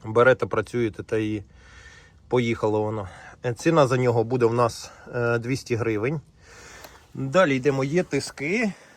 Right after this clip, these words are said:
Знайшов таки. Також без губок, без всього.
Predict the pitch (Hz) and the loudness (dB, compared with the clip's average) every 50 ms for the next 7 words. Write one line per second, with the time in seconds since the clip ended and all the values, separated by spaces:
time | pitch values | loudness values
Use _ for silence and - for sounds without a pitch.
0 | _ _ - - - - _ _ 202 170 165 165 196 208 202 196 - 208 202 185 | _ _ -20 -20 -20 -20 _ _ -12 -10 -6 -2 0 0 0 0 2 0 0 0
1 | - 196 - - 202 190 165 - - - - - - - _ _ - - - - | 0 -4 -4 0 0 0 0 -2 -6 -18 -20 -20 -20 -20 _ _ -20 -20 -20 -20
2 | - - - - - - - - - - - - - - - 190 185 180 175 - | -20 -20 -20 -20 -20 -20 -20 -20 -20 -20 -20 -20 -8 -2 2 4 4 4 4 4
3 | 175 175 151 - - - - - - - - - - 139 127 123 131 214 233 208 | 2 0 0 0 -2 -6 -8 -12 -20 -20 -20 -12 -8 -6 -4 2 6 6 6 6
4 | 156 131 131 131 202 214 208 175 190 185 180 - - - - - - - - - | 6 4 2 4 4 4 6 8 8 6 6 2 -2 -6 -8 -8 -12 -16 -20 -20
5 | _ _ _ 156 147 123 120 123 127 139 180 196 190 165 - - - - - - | _ _ _ -16 -10 -8 -8 -4 0 2 4 4 4 4 2 -4 -10 -14 -16 -18
6 | - - - - - - - _ _ _ - - - 165 165 151 151 143 | -20 -20 -20 -20 -20 -20 -20 _ _ _ -16 -4 0 2 4 4 4 4